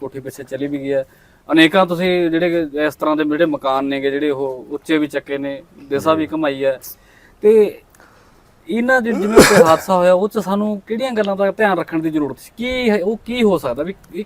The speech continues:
Speaker 1: ਕਿਉਂ ਹੋਇਆ ਉਹ?
Speaker 2: ਇਹ ਤਾਂ ਜੀ ਇੱਕ ਤਾਂ ਬਾਕੀ ਮਹਾਰਾਜ ਦੀ ਕਿਰਪਾ ਚਾਹੀਦੀ ਹੈ ਜੀ, ਕੋਈ ਹੋ ਜਾਂਦਾ, ਮੰਦਭਾਗੀ ਹੋ ਗਈ ਜਿਹੜੀ ਖਬਰ।
Speaker 1: ਹੂੰ।
Speaker 2: ਚਲੋ, ਪਰਮਾਤਮਾ ਨਾਲ ਭਲੀ ਕਰੇ, ਜਿਹੜਾ ਹੁਣ ਹੋਣਾ ਦੀ ਹੋ ਗਿਆ, ਉਹ ਤਾਂ ਕੋਈ ਗੱਲ ਨਹੀਂ।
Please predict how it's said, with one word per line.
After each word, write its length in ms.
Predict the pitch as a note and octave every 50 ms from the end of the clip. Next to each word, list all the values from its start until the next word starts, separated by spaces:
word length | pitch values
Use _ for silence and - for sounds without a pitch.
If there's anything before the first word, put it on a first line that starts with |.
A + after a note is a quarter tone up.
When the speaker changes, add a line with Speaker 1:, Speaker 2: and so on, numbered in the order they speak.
| _
Speaker 1:
ਕਿਉਂ 140 | - A3 A3
ਹੋਇਆ 280 | A3 F#3 D#3 B2 G#2+ G2+
ਉਹ? 60 | G2+ - - _ _ _ - -
Speaker 2:
ਇਹ 80 | C3+ C#3
ਤਾਂ 80 | D#3+
ਜੀ 80 | E3+ E3
ਇੱਕ 140 | D#3 - D#3
ਤਾਂ 480 | B2 C3 D3 D3 D3 C#3+ D3 C#3+ C#3+ A2+ - -
ਬਾਕੀ 340 | G#2+ C3 B2+ B2 A2+ - C#3
ਮਹਾਰਾਜ 380 | C3+ B2+ A2+ A2+ A#2+ A#2+ A#2+
ਦੀ 80 | A#2 A#2
ਕਿਰਪਾ 320 | A#2+ B2 G2+ - B2 A#2
ਚਾਹੀਦੀ 300 | G#2 A2 A2 A2+ A#2 A2+
ਹੈ 60 | A2+
ਜੀ, 220 | A2+ A2 A2 G#2+ - _ _ _ -
ਕੋਈ 180 | - B2+ A#2+ G#2+
ਹੋ 160 | G#2+ A2 A#2
ਜਾਂਦਾ, 260 | A#2 A#2 A#2 A#2 A2+ G#2+ G2 - _ _ _ _ _ _ _ _ _ _ - A#2+
ਮੰਦਭਾਗੀ 400 | A#2+ A2 A2 B2 C#3 B2+ A#2+ A2+
ਹੋ 120 | A2+ A2+
ਗਈ 120 | A2+ A#2
ਜਿਹੜੀ 200 | A2+ A#2 C3 B2+
ਖਬਰ। 340 | - - A2 G#2 G#2+ A2 G#2 - _ _ _ -
Speaker 1:
ਹੂੰ। 240 | C3+ C3+ B2+ A#2 A2 G#2 _ _ _ _ _ _ _ _ - - D#3 C3 A2+ - - - - - - _ -
Speaker 2:
ਚਲੋ, 260 | B2+ B2+ B2+ B2+ A#2+ G#2 - - - _ -
ਪਰਮਾਤਮਾ 360 | B2+ A#2 B2 A#2+ A2+ A#2 A#2+
ਨਾਲ 160 | A#2+ A#2+ B2
ਭਲੀ 220 | A2+ C#3 C3 B2+
ਕਰੇ, 180 | A2+ A#2 A2 G2+ - _ _ _ _ _ _ _ _ _ _ _ _ _ _ _ _ _ _ -
ਜਿਹੜਾ 200 | A2 A#2 A2+ A#2+
ਹੁਣ 240 | A2 G#2+ G#2+ G2+ G2+
ਹੋਣਾ 460 | A2 F#2 G#2+ A2+ A2+ A2+ A#2 A#2 A#2+
ਦੀ 100 | A2+ A2+
ਹੋ 100 | G#2+ G#2
ਗਿਆ, 220 | A2 A2 A2+ A2 G#2+
ਉਹ 60 | G#2
ਤਾਂ 120 | G2+ A#2
ਕੋਈ 380 | G#2 G#2 G#2+ G#2 G#2 G2+ G2+ G2+
ਗੱਲ 100 | A2 A2+
ਨਹੀਂ। 180 | A2 G#2 A2